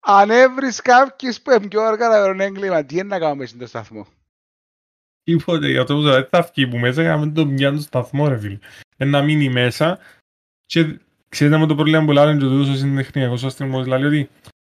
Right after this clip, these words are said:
Speaker 2: στην τελική Ντρόιντ είναι ο αστυνομικός επειδή η καταγγελία να βγει πας στο δικό του νούμερο. Και ο αξιωματικός του που υποθέτεται πρέπει να πει, ξέρω, «Ρε, guys, είμαστε υποστελεχωμένοι, δηλαδή έχουμε πέντε αστυνομικούς, έχουμε εφτά μέρες,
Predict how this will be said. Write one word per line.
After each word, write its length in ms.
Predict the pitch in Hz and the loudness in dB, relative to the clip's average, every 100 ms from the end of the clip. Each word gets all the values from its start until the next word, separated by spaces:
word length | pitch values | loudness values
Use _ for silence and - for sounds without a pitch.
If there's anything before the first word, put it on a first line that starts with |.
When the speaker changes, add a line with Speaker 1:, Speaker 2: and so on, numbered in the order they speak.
| _ _ _ _ _ | _ _ _ _ _
Speaker 2:
στην 160 | - 127 | -6 -2
τελική 320 | 123 120 135 | 0 0 0
Ντρόιντ 260 | 139 147 151 | 0 0 0
είναι 120 | 151 | 0
ο 20 | |
αστυνομικός 560 | 156 147 156 143 123 139 | -2 -2 -4 -2 0 0
επειδή 220 | 139 131 | 0 0
η 20 | |
καταγγελία 480 | 135 143 147 123 131 | 2 2 0 -2 -2
να 120 | 143 | -2
βγει 160 | 127 - | -4 -4
πας 140 | 143 | -6
στο 140 | - 151 | -4 -4
δικό 180 | 135 131 | -2 -2
του 100 | 143 | -2
νούμερο. 380 | 135 113 101 90 _ _ _ _ _ | -2 -4 -6 -10 _ _ _ _ _
Και 320 | - 127 123 - | -2 0 -2 -2
ο 80 | 147 | 0
αξιωματικός 1000 | 123 - - 123 117 113 110 123 147 - | 0 -2 -4 0 0 -2 0 0 0 -2
του 180 | - 120 | -8 -6
που 100 | 120 | -4
υποθέτεται 360 | 113 117 135 131 | -4 -2 -2 -2
πρέπει 240 | 135 135 | -2 -2
να 200 | 135 120 | -2 -2
πει, 140 | 127 | -2
ξέρω, 340 | 135 - 156 156 | -4 -4 -2 0
«Ρε, 120 | 160 156 | 0 0
guys, 180 | 160 | 0
είμαστε 320 | 147 156 156 160 | 0 -2 -2 -2
υποστελεχωμένοι, 680 | 160 151 165 147 135 139 135 | -2 -4 -4 -2 -2 -2 -2
δηλαδή 200 | 117 123 | -2 -2
έχουμε 220 | 143 123 | -4 -4
πέντε 180 | 127 139 | -4 -4
αστυνομικούς, 560 | 143 151 131 117 151 - - - | -4 -4 -2 0 -2 -6 -16 -4
έχουμε 340 | 131 139 135 | -2 0 0
εφτά 480 | 113 107 - 131 131 | 0 -4 -4 0 2
μέρες, 440 | 127 120 131 185 | 2 2 0 -2